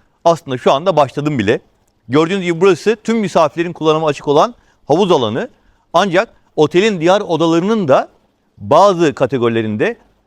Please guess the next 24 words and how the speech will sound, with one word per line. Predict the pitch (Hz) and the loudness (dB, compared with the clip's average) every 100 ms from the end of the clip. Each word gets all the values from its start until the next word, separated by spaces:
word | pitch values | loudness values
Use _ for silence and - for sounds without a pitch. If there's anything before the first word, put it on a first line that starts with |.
| _ 117 | _ -2
e, | 113 | 2
balkonlarında | 147 170 165 180 165 165 208 | 4 2 0 -4 -2 0 -2
havuz | 196 127 214 175 | 0 0 0 0
ve | 165 | 0
jacuzzi | 147 - 180 | 0 -2 -4
imkanları | 196 151 135 110 101 | -2 0 -2 0 0
var. | 113 220 _ _ 120 | 0 -2 _ _ -2
Yani | 135 143 | 0 0
sadece, | - 185 185 165 175 185 _ _ _ _ - | 0 2 2 2 0 0 _ _ _ _ -4
e, | 117 117 | -4 2
bu | 247 214 | 2 4
alanda | 175 156 131 117 | 2 2 0 -2
değil, | 156 220 _ _ 135 | -4 -6 _ _ -4
odalarınızdayken | 131 160 165 175 185 185 185 160 147 | 2 2 2 0 0 0 0 -2 0
de, | 185 220 _ _ - | -2 -4 _ _ -6
e, | 120 113 | -2 2
balkonlarınızda | 147 160 175 160 151 147 120 139 185 117 | 2 2 0 -2 -2 -4 0 0 0 0
jacuzziye | 143 143 170 143 147 165 | -2 -2 -4 0 2 2
veya | 135 143 147 | 2 2 2
havuzlara | 139 139 139 160 | -2 0 2 0
sahip | 156 143 156 147 | 2 0 0 0
olabileceğiniz | 135 135 127 156 - | -2 0 -2 -4 -4
seçenekler | 135 147 131 151 143 | -4 -2 -2 0 0
var. | 110 | 0